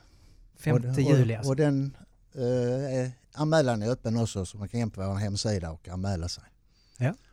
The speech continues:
Speaker 2: Och där är två distanser att välja mellan, tre komma åtta och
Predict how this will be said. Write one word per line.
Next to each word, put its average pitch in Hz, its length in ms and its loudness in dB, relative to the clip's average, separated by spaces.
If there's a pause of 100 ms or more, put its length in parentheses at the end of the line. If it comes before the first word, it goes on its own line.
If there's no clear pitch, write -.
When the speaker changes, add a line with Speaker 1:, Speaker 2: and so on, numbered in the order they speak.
Speaker 2:
Och 113 100 -6
där 107 120 2
är 101 340 2
två - 300 4
distanser 107 480 2
att 82 60 0
välja 101 240 2
mellan, 87 260 -6
tre 101 200 -6
komma 95 240 -6
åtta 101 300 -2
och - 200 -12